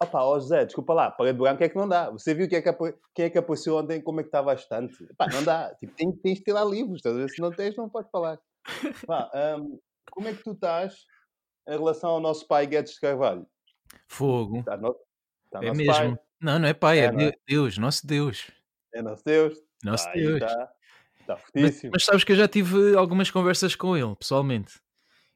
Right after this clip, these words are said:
Speaker 2: E,
Speaker 1: Ah, já? Ok.
Speaker 2: e, e, e sempre o tive com, de, com esta, sempre tive esta opinião, não é? Que ele é uma pessoa muito calma e transpira mesmo confiança. E das poucas vezes que falámos, é, é o gajo mais bacana de sempre.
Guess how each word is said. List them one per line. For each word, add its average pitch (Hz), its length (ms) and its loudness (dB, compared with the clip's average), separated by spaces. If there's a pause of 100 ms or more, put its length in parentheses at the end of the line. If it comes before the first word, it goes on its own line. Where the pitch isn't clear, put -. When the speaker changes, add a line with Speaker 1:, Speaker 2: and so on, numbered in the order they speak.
(120)
Speaker 2:
E, 110 60 -8
Speaker 1:
Ah, 120 120 2
já? 120 220 -4 (140)
Ok. 120 360 -2 (260)
Speaker 2:
e, 120 640 -6
e, 131 80 -6
e 120 40 -4
sempre 151 400 -2
o - 20 -2
tive 143 280 -2
com, 135 460 -4
de, 123 200 -12
com 143 120 -2
esta, 131 500 -2
sempre 139 220 -6
tive 139 180 -2
esta 135 260 -4 (220)
opinião, 131 460 -2
não 123 100 0
é? 120 120 -2
Que 117 120 -10
ele 117 120 -2
é 120 40 2
uma 117 160 -2
pessoa 117 360 -4
muito 127 300 -4
calma 135 540 -4 (400)
e 120 100 -6
transpira 127 520 -4
mesmo 131 200 -2
confiança. 127 720 -4 (320)
E 120 60 -8
das 123 140 -4
poucas 143 280 -4
vezes 143 200 -2
que - 80 -16
falámos, 147 480 0
é, 151 320 -2 (100)
é 147 80 -4
o 135 80 -4
gajo 139 260 -4
mais 147 220 -4
bacana 143 400 -6
de - 80 -16
sempre. 120 320 -8